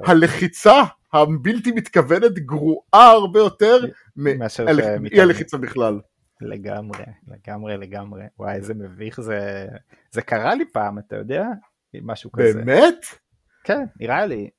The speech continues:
Speaker 2: שכאילו, שניסיתי לא, זה קרה לי נראה לי יותר עם, אה, אולי היי פייב או איזה משהו בסגנון הזה, או, או לחיצת יד, אני לא זוכר בדיוק, אבל זה קרה לי כזה, אני לא מתכוון, ומישהו בא כזה, או שאני אפילו,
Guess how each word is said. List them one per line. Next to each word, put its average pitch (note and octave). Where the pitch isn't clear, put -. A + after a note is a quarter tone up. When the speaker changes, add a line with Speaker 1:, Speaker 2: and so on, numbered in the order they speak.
Speaker 2:
שכאילו, B2
שניסיתי C#3
לא, C#3
זה A#2+
קרה C#3+
לי G#3
נראה E3+
לי D3
יותר D3+
עם, D3+
אה, B2
אולי A#2
היי A#2+
פייב D3
או G#2+
איזה G#2+
משהו A#2
בסגנון A2
הזה, C3+
או, A#2
או B2+
לחיצת C3+
יד, D3+
אני A#2+
לא C3+
זוכר C#3+
בדיוק, C#3
אבל A#2
זה A2+
קרה B2+
לי F3+
כזה, B2+
אני A2+
לא C3+
מתכוון, D3+
ומישהו C3
בא B2
כזה, A2+
או D3
שאני D3+
אפילו, A#2